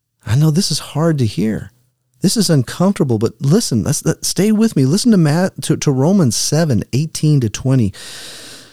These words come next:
where we read this. Paul says, "For I know that nothing good dwells in me, that is in my flesh. For the willing is present in me, but the doing of the good is not. For the good that I want, I do not do, but I practice the very evil I do not want."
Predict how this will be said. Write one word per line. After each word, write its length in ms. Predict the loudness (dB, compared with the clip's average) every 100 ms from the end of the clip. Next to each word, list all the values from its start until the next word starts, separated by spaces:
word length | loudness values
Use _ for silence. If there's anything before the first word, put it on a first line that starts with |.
| _ _ _
where 300 | 0 2 2
we 180 | 2 2
read 220 | 2 2
this. 180 | 0 0
Paul 260 | -2 -2 -6
says, 240 | -4 -4
"For 140 | -2
I 120 | 2 4
know 160 | 4
that 140 | 2 2
nothing 300 | 2 0 0
good 220 | 0 0
dwells 360 | 0 0 0
in 120 | 0 0
me, 120 | 0
that 200 | 0 2
is 140 | 2
in 120 | 2
my 160 | 2 0
flesh. 400 | -2 -2 0 0
For 120 | 0
the 80 | 0
willing 360 | 2 2 4 2
is 120 | 0
present 440 | -2 -2 -2 -4 0
in 340 | 2 4 4
me, 220 | 4 2
but 180 | 0 0
the 80 | -2
doing 380 | 0 0 2 2
of 80 | 2
the 80 |
good 180 | 0 2
is 160 | 0 0
not. 420 | 0 0 -4 -10 _ _ _ _
For 260 | -18 -4 0
the 120 | 2
good 200 | 2 0
that 120 | 0
I 100 | 0
want, 320 | 2 2 0
I 60 | 0
do 160 | 2 2
not 220 | 2 2
do, 180 | 2 2
but 120 | 0
I 60 |
practice 380 | -2 -4 -4 -6
the 100 | -2
very 240 | 0 2 2
evil 280 | 2 2 0
I 80 |
do 140 | 2 2
not 240 | 2 0
want." 500 | -2 -2 -2 -6 -16